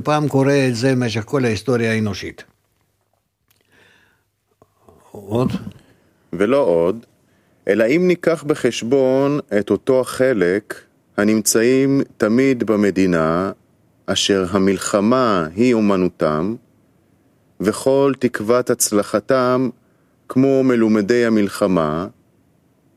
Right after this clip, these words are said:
Speaker 2: והעוסקים באספקת צורכי החימוש, שמבחינת האיכות החברתית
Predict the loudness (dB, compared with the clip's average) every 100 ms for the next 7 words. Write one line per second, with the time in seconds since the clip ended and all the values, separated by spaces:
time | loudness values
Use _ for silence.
0 | _ _ -2 0 0 -2 0 2 2 2
1 | 0 -2 -2 -4 -4 -2 0 -2 -6 -12
2 | -4 -2 -2 0 -2 0 0 2 0 -2
3 | -10 -20 _ _ _ _ _ _ _ _
4 | -4 0 2 0 0 2 2 -2 -2 0
5 | 0 0 0 0 -2 0 0 0 0 0
6 | 0 -2 -10